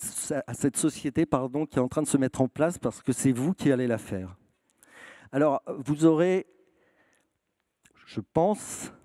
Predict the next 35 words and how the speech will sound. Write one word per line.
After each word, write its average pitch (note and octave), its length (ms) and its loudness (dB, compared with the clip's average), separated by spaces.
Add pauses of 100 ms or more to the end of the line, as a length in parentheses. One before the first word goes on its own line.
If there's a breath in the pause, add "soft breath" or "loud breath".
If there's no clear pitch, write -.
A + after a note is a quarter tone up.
plusieurs C#3 300 0
questions E3 300 0
à D3+ 40 4
vous C3+ 120 2
poser. C3+ 260 4
D'abord, D3 240 2
sur B2 180 -6
quoi F#3 140 4
vous E3+ 140 0
allez C3+ 200 2
travailler C3 580 0
et B2 60 4
pour - 260 2
qui A3+ 220 2
vous E3+ 160 4
allez C3+ 180 4
travailler. C3 480 2 (320 loud breath)
Sur - 220 0
quoi G#3+ 140 2
vous G#3 120 0
allez D#3 180 4
travailler, C#3+ 480 2
ben, E3 100 0
on C3+ 120 2
a C#3 60 2
vu, D#3 120 -2
c'est - 140 -2
un B2+ 100 2
petit - 140 -10
peu D3 120 0
compliqué D3 440 -4
parce E3+ 200 -2
qu'au B2+ 160 4
début, B2+ 340 2
on, C3 160 2